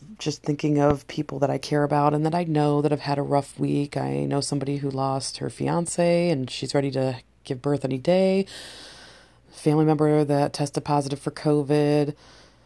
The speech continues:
And another family member that's currently going into surgery this morning. Um, and I think sometimes when you have a couple things like that go on, it makes you kind of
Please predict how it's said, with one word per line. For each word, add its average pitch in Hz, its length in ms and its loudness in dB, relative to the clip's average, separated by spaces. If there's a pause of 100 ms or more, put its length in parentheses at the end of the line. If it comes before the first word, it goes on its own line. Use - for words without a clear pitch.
(640)
And 147 360 2
another 190 260 4
family 160 220 0
member 160 220 4
that's 156 180 2
currently - 300 -2
going 147 180 2
into 147 120 2
surgery 139 400 0
this 131 200 -4
morning. - 440 -4 (1080)
Um, 139 580 -2 (1000)
and 147 160 2
I 151 80 4
think 156 220 4
sometimes 151 420 -2
when 147 120 2
you 143 80 -2
have 147 240 0
a - 20 -2
couple 147 240 -6
things 147 240 -4
like 147 140 -2
that 147 180 0
go 151 160 4
on, 147 240 2
it - 80 -4
makes 143 280 -2
you 151 40 -4
kind 143 260 -4
of 143 280 -4